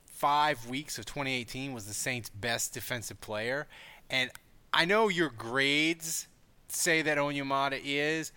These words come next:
but yesterday you saw it that Demario Davis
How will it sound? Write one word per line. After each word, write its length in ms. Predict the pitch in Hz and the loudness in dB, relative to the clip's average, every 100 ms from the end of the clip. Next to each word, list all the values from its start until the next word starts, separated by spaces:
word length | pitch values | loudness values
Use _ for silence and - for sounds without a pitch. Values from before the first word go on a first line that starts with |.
| - - - - 120 | -20 -20 -20 -20 -8
but 400 | 120 147 131 117 - - | 2 6 8 6 2 -4
yesterday 600 | 147 165 175 - 139 123 | 4 4 4 0 2 4
you 180 | 117 120 | 2 -2
saw 520 | - - 135 117 107 | -2 2 4 6 4
it 120 | 98 - | 0 -4
that 280 | 107 98 98 - - _ - - _ | -4 -2 -4 -12 -20 _ -20 -20 _
Demario 460 | 139 127 127 127 120 | -4 2 4 4 2
Davis 920 | 104 113 113 101 98 - - - - | 0 2 2 0 -4 -4 -4 -6 -10